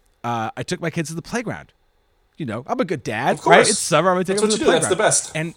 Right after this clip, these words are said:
Speaker 1: uh, and my oldest fell off of something and she started crying. And she's holding her arm, like, her forearm, and I'm like,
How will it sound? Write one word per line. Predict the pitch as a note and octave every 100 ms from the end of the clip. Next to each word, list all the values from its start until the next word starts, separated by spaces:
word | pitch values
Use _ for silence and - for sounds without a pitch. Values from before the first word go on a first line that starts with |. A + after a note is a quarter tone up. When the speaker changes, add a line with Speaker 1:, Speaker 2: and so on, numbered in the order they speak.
| -
Speaker 1:
uh, | D#3+ _ _ _ _ _ _ _
and | D#3+
my | D#3 -
oldest | E3+ A3 F#3+ -
fell | - - D3+
off | C#3+ E3
of | G#2+
something | - G#2+ G2 G#2
and | G2
she | G#2+
started | - F#2 F#2+
crying. | - A3 D3 D#2 - - _
And | B2
she's | B2+ B2
holding | D3+ E3+
her | D#3 A2+
arm, | G#2+ G#2 - _ _ _ _ -
like, | A2+
her | A2
forearm, | - A#2 A2 G2 G#2
and | G#2+
I'm |
like, | G#2 G2 -